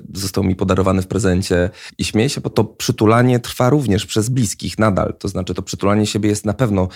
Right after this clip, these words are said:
w tym poczuciu bezpieczeństwa. Jest to, że ja mam jakąś namiastkę domu, którego nie miałem jako dzieciak dziewięcioletni, który się wyprowadził do internatu. Ja w ogóle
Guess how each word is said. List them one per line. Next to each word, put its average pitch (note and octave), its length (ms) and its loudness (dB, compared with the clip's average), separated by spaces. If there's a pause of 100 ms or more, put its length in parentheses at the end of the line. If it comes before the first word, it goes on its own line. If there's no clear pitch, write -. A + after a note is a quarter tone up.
w - 60 -18
tym F#2+ 120 2
poczuciu F#2 300 -2
bezpieczeństwa. F2 520 0
Jest - 120 -4
to, F2+ 100 0
że F#2 120 0
ja F2+ 260 0 (300)
mam F#2 580 2 (140)
jakąś F2+ 340 -2
namiastkę G2 580 0 (200)
domu, E2+ 480 2
którego F2+ 300 0
nie F2+ 120 2
miałem F2+ 280 2
jako F2 180 -2
dzieciak F2 400 -2
dziewięcioletni, F2 540 -2
który E2+ 200 -4
się E2+ 100 -6
wyprowadził E2+ 420 -2
do F2 60 -2
internatu. F2+ 760 -2 (240)
Ja - 140 -2
w G#2 40 -4
ogóle G#2 260 0